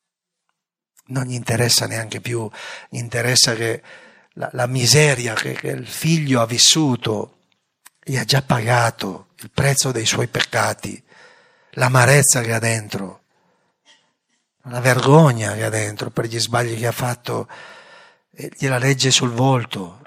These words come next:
gliela legge nel cuore. Allora, no? E, e direi anche quando chiediamo il perdono, chiediamo a Dio il dono proprio di un sincero pentimento.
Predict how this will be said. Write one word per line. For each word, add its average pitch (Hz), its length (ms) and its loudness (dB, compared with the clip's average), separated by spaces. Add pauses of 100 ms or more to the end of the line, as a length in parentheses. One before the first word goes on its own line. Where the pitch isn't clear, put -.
(380)
gliela 123 220 -4
legge 120 320 0
nel 117 180 -4
cuore. 107 600 -4 (1900)
Allora, 117 580 -2
no? 139 420 -12
E, 131 300 -16
e 131 80 -12
direi 127 400 0
anche 147 340 -2
quando 123 300 -4
chiediamo 135 440 -4
il 131 80 -6
perdono, 151 680 2 (460)
chiediamo 131 420 -2
a 117 60 -2
Dio 127 180 0
il 117 100 -6
dono 131 260 -2
proprio 143 300 -4
di 123 120 -8
un 120 100 -6
sincero 123 520 -2
pentimento. 95 880 -10